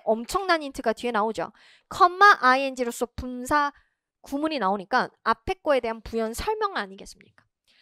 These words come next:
뭘 포함해서? 조세, 어, 노년층에 대한 헬스케어, 그리고는 케어기빙, 어, 보육, 그리고 이제 우리가 뭐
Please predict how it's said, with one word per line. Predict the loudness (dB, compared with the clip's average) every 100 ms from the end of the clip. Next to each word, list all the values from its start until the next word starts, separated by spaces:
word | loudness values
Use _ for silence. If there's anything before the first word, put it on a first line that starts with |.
| _ 6
뭘 | 12 12
포함해서? | 12 4 4 0 -8 -18 _
조세, | -6 -4 0 2 0 -6 _ _ _ _ _ _ _ _ _ _ _ _ _ _ -6
어, | 0 2 2 -4 -10 -18 -20 _ _ _ _ _ _ _ _ _ _ _
노년층에 | -2 4 4 2 -4 -2 -2 0
대한 | 2 2 0 -6 _ _ _ _ _ _ _ _ -2
헬스케어, | 0 0 -2 -2 -4 _ _ _ _ _ _ _ _ _
그리고는 | 2 8 8 8 0 -6 _ _ _ _ _ _ _ _
케어기빙, | 2 6 6 4 -4 -4 -6 -18 _ _ _ _
어, | -2 -2 -2
보육, | 2 4 4 2 0 _ _
그리고 | -10 0 2
이제 | 2 0
우리가 | -4 -4 -8
뭐 | -6 -8